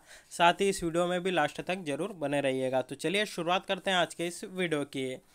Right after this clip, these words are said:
सबसे पहला जो हमारा क्वेश्चन यहाँ पर है कि एक प्रमुख शहर जिसमें से शिप्रा नदी आपकी गुजरती है।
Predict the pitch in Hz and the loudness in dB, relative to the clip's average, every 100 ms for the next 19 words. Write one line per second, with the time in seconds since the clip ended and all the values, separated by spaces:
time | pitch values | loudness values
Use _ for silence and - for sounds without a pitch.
0 | - - - - - 170 - 214 208 190 | -20 -20 -20 -12 -2 -2 -2 -4 -2 2
1 | 196 202 190 202 196 - 165 - 202 190 | 2 2 0 2 2 0 -4 0 0 2
2 | 175 180 165 180 202 - 202 185 190 196 | 2 2 0 0 0 -2 -6 -2 -2 -2
3 | - 165 165 190 196 175 202 180 165 185 | -2 0 2 0 -2 -2 2 8 8 8
4 | 160 160 - 185 185 208 202 - 165 180 | 4 0 4 6 6 6 2 0 4 8
5 | 170 151 165 151 - 226 214 180 160 151 | 8 8 8 8 6 4 8 8 6 4
6 | 139 127 | 6 6